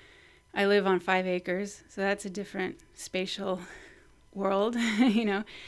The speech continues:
you don't see houses outside of my window. Um, and I love, I love that.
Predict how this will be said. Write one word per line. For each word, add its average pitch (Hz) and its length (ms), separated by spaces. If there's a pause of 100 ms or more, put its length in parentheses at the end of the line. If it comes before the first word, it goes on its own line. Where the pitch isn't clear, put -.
(180)
you 214 80
don't 202 240
see 196 220
houses 185 640
outside 190 400
of 180 100
my 185 160
window. 190 400 (720)
Um, 185 800 (760)
and 202 160
I 190 140
love, 180 500
I 170 140
love 185 440
that. - 220